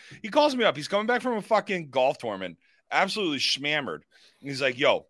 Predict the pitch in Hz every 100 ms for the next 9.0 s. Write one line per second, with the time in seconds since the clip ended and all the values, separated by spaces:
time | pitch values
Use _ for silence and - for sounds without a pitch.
0 | - 131 - 156 175 170 - 160 151 131
1 | 131 117 98 82 117 156 - 180 175 170
2 | 170 160 147 104 107 110 135 127 120 117
3 | 110 113 104 78 101 95 _ - - 147
4 | - 175 127 71 _ _ _ _ _ -
5 | 127 135 143 147 156 143 139 131 127 123
6 | 107 127 147 117 101 117 107 127 143 135
7 | 131 127 123 123 123 113 104 107 104 104
8 | 107 95 107 98 101 92 85 - 90 73